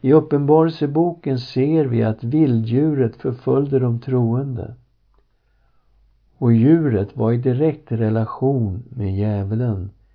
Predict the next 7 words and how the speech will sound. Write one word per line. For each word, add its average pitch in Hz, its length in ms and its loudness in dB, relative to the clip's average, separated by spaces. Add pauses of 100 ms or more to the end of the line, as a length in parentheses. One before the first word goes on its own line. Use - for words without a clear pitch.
(360)
det 95 120 -2
vill 98 200 0
säga 95 540 0 (280)
draken. 101 840 -2 (1040)
Gud 117 300 0
besegrade 139 880 -2
djävulen 123 920 -2